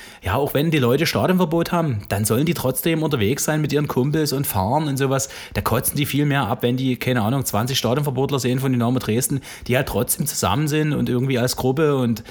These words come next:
ihr Ding machen und, äh, irgendwie trotzdem dieses Gesellschaftsding, dieses Zusammengehörigkeitsding leben halt.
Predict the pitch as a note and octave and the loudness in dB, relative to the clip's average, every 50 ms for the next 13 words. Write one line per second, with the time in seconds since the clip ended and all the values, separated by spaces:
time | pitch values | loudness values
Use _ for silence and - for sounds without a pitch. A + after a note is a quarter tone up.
0 | - - - - - - - - C3+ D3 - A#2 A#2 C3 D#3 D#3 D3 C#3+ D3 C#3 | -18 -18 -18 -20 -20 -10 -4 0 0 0 2 2 0 0 2 0 0 0 0 0
1 | C#3 C#3 C#3 B2 A#2 A#2 A2 - A2 F#2+ A2 G#2+ A2 A2+ A2 A2 - B2 B2+ B2+ | -2 -2 -2 0 0 -2 -2 -2 -6 -4 -2 0 0 0 0 0 -2 -2 -2 0
2 | B2+ B2+ B2 B2 A#2+ A2+ A2+ - A2 A2+ G2+ - _ _ - - A#2 - - - | 0 0 2 2 0 0 -2 -6 -10 -14 -16 -20 _ _ -4 -4 -2 -2 0 0
3 | C#3 B2 C3 - - - C3 A2+ - - - - B2 G2 F#2+ F2+ A#2+ C3 - D3+ | 0 0 -2 -2 -2 -2 -2 -2 -2 -2 -2 -2 -2 0 0 0 0 2 2 0
4 | C#3+ - - - - - - C#3 C#3 C#3+ C#3 B2 C3 A#2+ - - C3+ A#2+ - E2+ | 0 -2 -4 -6 -4 -2 0 0 0 0 0 0 0 0 0 0 0 0 0 0
5 | G#2+ C3 C3 C3+ B2+ C3+ C3 - - - C3 A#2+ - - B2+ B2 A#2+ G#2 G2 G#2 | 0 0 0 0 0 0 0 -2 0 -2 -2 -2 0 0 2 2 4 2 2 2
6 | B2 D#3+ D#3 D#3+ D#3 B2+ - - | 0 0 0 0 0 -2 -4 -6